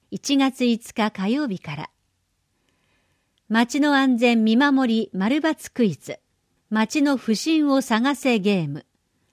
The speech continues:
三月十五日月曜日から。ライブ配信イベントも行います。終了後も視聴ができます。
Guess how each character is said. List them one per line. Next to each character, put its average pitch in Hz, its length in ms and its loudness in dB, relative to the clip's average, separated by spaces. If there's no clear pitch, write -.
三 277 280 -2
月 208 260 -2
十 233 200 2
五 208 100 0
日 180 460 -4
月 170 300 -4
曜 285 200 0
日 165 120 -8
か - 180 -14
ら。 - 140 -14
ラ 247 180 4
イ 320 60 0
ブ 339 120 0
配 320 220 0
信 294 340 0
イ 294 80 2
ベ 269 140 2
ン 233 60 0
ト 214 140 -2
も 202 240 0
行 208 120 -4
い 196 220 -2
ま 220 140 -2
す。 - 180 -20
終 302 320 0
了 285 200 2
後 277 160 0
も 226 160 2
視 - 160 -6
聴 254 240 2
が 226 160 0
で 190 140 -4
き 185 120 -6
ま 175 140 -2
す。 - 240 -16